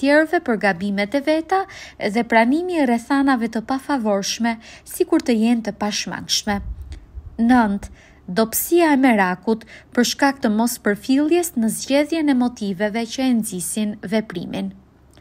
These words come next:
Dhjetë, gatishmëria, madje etja,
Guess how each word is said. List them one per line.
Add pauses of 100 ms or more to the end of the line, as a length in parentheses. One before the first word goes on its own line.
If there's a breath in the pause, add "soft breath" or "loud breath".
(260)
Dhjetë, (480 loud breath)
gatishmëria,
madje (100)
etja,